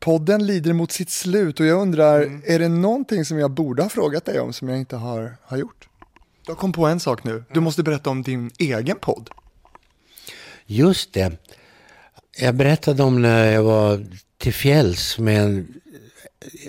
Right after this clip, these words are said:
Speaker 2: och det var tö och pulkan gick tungt.
Speaker 1: Ja.
Speaker 2: I pulkan låg också Tullamaja, som var fyra månader, tror jag,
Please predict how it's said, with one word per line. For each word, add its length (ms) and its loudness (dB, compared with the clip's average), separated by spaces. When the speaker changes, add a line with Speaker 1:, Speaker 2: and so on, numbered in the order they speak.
Speaker 2:
och 260 -10
det 80 0
var 120 0
tö 500 4
och 240 -2
pulkan 460 0
gick 200 -2
tungt. 420 -4
Speaker 1:
Ja. 60 -20
Speaker 2:
I 80 -4
pulkan 460 -4
låg 220 -2
också 260 -6
Tullamaja, 760 -2
som 180 -4
var 340 -2
fyra 400 -2
månader, 500 -2
tror 180 -10
jag, 100 -12